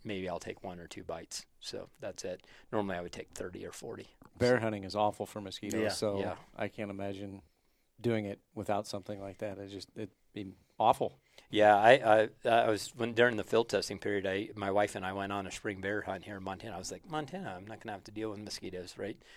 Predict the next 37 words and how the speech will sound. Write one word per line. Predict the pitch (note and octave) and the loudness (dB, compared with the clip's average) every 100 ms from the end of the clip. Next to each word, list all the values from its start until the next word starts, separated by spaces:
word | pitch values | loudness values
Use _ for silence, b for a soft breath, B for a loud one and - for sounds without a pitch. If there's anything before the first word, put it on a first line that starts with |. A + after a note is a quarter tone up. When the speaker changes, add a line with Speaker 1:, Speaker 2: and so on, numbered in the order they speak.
| B B B | B B B
Speaker 1:
Stupid | - G#2+ F#2+ | -8 -8 -6
me. | G2+ G2 - B B B | -6 -8 -10 B B B
Um, | A#2+ A2 A#2 | 8 8 6
Speaker 3:
<laughs> | |
Speaker 1:
and | F3 C3+ B2+ A#2+ B2+ - | 6 10 10 8 4 4
so | C#3 A#2+ | 10 10
we | A2 A#2+ | 10 8
went | A2+ A2 G#2+ | 8 6 4
and | F#2+ | -4
sat | - A2 G#2 | 2 4 4
in | G#2 F#2+ | 0 -4
a | F#2+ | 0
really | G2+ G2 F#2+ | 2 2 0
wet, | F#2+ G2 - - _ _ | 0 0 -2 -8 _ _
kinda | - G2+ | -8 -6
low | F#2 G2+ G2 | -2 2 2
area, | F#2+ F#2+ F#2 G2 - | 2 0 -2 -4 -4
and | A2 F#2 F#2 F#2 | -4 -4 -6 -2
where | G#2 | 0
we | G2 F2+ | 2 2
found | A2 F#2+ | 2 2
some | - F#2 | -2 -4
bear | G2 G2+ | -2 -2
sign, | - F#2 F#2 A2 | -2 -2 -4 -8
and | G2+ F#2+ F#2 - - | -10 -8 -10 -14 -6
we're | G2+ G2 | -4 -2
wearing | G2+ F#2+ G2 F#2+ | 0 0 0 -4
just | G2+ G2+ - - G#2+ | -8 -8 -10 -12 -4
the | G2 F2+ | -2 -2
lightweight | F#2 F#2+ F#2 F2+ | -4 -6 -6 -8
hoodie, | - G2+ F#2+ G2 - _ | -6 -6 -6 -10 -18 _
um, | - F#2+ F#2+ F2+ B B B B | -6 -4 -6 -10 B B B B
which | G2+ | -6
is | G2+ | -4
a | G2+ | -2
great | G#2+ G2+ | 0 -2
piece, | - G2+ F#2+ | -4 -10 -10